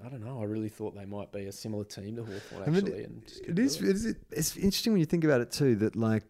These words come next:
Speaker 2: you know, we're se-, we're sort of witnessing another dynasty at the moment with the Tigers. <laughs> The Eagles have managed to just sneak in there and just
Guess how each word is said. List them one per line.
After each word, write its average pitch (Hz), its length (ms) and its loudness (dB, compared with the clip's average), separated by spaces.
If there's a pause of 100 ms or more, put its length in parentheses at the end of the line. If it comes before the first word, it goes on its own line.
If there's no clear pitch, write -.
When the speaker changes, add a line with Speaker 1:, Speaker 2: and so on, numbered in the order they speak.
(100)
Speaker 2:
you 139 120 2
know, 113 100 6
we're 120 180 6
se-, 151 220 2
we're 139 220 4
sort 160 240 2
of 139 80 2
witnessing 107 880 0 (140)
another 98 400 4
dynasty 92 480 0
at - 60 -6
the 92 60 -2
moment 87 300 0
with 82 100 -6
the 80 80 -8
Tigers. - 760 -4 (400)
<laughs> 180 200 4
The 156 220 2
Eagles 151 360 6
have 113 140 4
managed 117 440 6
to 104 80 2
just 101 200 2
sneak 127 460 4
in 110 160 4
there 98 360 2 (440)
and 120 200 6
just 120 360 4